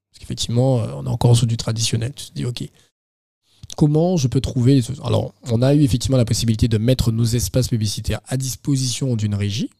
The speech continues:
Comme j'expliquais, le problème qui se pose, c'est que pour vraiment gagner de l'argent, il faut que tu aies un flux très important. Je ne dis pas qu'on n'en avait pas, mais tu sais que ton média s'inscrit dans une démarche où,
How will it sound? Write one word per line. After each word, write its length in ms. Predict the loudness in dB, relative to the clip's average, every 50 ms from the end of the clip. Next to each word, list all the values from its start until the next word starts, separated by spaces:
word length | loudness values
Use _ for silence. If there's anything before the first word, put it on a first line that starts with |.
| _ _ _ _ _ _ -16 -6
Comme 140 | -6 -4 -2
j'expliquais, 380 | -2 -2 0 0 -2 0 0 -2
le 400 | -2 0 0 2 4 4 4 2
problème 440 | 0 2 0 2 4 4 2 2 0
qui 100 | -2 -4
se 60 | -4
pose, 260 | -2 -2 0 0 0 -2
c'est 180 | -2 -4 -6
que 400 | -4 -2 -4 -4 -4 -6 -10 -16 _ _ _ _ _ _ _
pour 320 | 0 0 2 2 2 0 0
vraiment 280 | -2 -2 0 0 -2
gagner 280 | 0 2 2 2 2 0
de 60 | -2
l'argent, 440 | -2 -2 0 2 2 4 4 4 2
il 60 | 2
faut 120 | 0 -2 -6
que 60 | -6
tu 120 | -4 -2
aies 40 | -2
un 100 | -2 -2
flux 360 | -4 -6 -4 0 0 0 -2 _ _ _ _ _ _ _ _ _ _ -2
très 280 | -2 0 2 2 2 2
important. 500 | 0 0 0 0 2 2 0 0 0 -2 _
Je 100 | -10 -6
ne 60 | -6
dis 140 | -4 -4 0
pas 160 | 0 0 0
qu'on 120 | 0 -6 -8
n'en 140 | -6 -4 -4
avait 220 | -2 0 0 2
pas, 220 | 2 2 0 0 -2 _ _ _ _ _ _ _ _ _ 0
mais 160 | 2 2 2
tu 120 | 2 0
sais 200 | -4 0 0 2
que 300 | 4 4 4 4 2 0 -6 _ -4
ton 120 | -2 0
média 280 | 2 2 2 2 2 0
s'inscrit 340 | 2 2 0 0 0 0 0
dans 120 | 0 2
une 160 | 0 0 0
démarche 480 | 2 2 2 2 2 2 2 0 -4 -8 -6
où, 200 | -4 -4 -4 -4